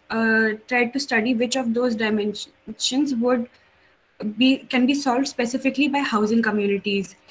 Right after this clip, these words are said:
So then we took those two broader dimensions, and then we did more study of housing communities in specific, and, uh,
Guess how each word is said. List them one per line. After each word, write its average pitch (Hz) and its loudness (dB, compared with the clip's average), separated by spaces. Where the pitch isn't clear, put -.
So - -4
then 262 4
we 285 0
took 285 -4
those 240 0
two 277 -2
broader 208 0
dimensions, 220 0
and 233 0
then 247 0
we 262 0
did 254 2
more 247 2
study 247 -2
of 233 -6
housing 208 -2
communities 247 -4
in 262 0
specific, 254 -8
and, 247 0
uh, 233 2